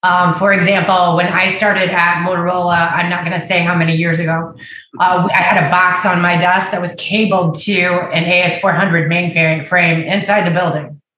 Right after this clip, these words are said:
right? I would run a report, hit send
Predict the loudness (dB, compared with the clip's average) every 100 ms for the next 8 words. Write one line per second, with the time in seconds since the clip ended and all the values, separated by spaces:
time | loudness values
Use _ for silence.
0 | _ 0 0 0 -6 -14 -20 _ _ _
1 | _ 0 2 2 2 2 2 0 0 0
2 | -2 -2 0 0 0 -4 -10 -20 _ _
3 | _ _ _ _ _ -10 -4 -4 -4 -2
4 | 0 2 0 -2